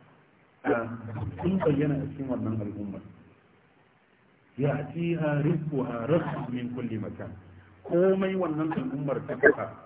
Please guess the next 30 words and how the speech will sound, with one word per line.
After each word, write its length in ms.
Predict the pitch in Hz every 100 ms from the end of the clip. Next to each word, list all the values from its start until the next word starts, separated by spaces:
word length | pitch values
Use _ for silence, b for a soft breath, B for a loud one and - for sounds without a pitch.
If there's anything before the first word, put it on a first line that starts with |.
| -
kawai 260 | 151 147 120
sai 180 | - 131
koma 360 | - 131 120 107
arziki. 460 | 110 110 104 - - - - - - _ _ _ -
Saboda 440 | 117 127 117 110 -
albarka, 640 | 117 110 107 127 123 117 -
saboda 360 | - 127 107 101
Allah 240 | 131 131 120
ya 140 | 160
yarda 300 | 160 127 104 98
da 80 |
su. 160 | 87 - - - - - - - - _ -
Suna 220 | 147 135
cikin 300 | 127 - 143
ni'ima, 480 | 156 196 202 156 107 -
suna 260 | 170 143
wanke, 540 | 127 139 185 - - - - - - - - _ _ _ _ _ - 110 - - - _ _
me 120 | 123
ya 160 | 135 127
ake 260 | 131 120 110
cewa? 240 | - - - - - - -
Suna 500 | - 147 131 110 107 - - - - - -
tsoma, 280 | 151 160 147 - -
suna 220 | 156 151
wanke 320 | 131 151 139 117
biyar 200 | 127 131
su 120 | 123
wanke, 260 | 127 127 127
su 100 | 113
tsoma 420 | 113 135 - 101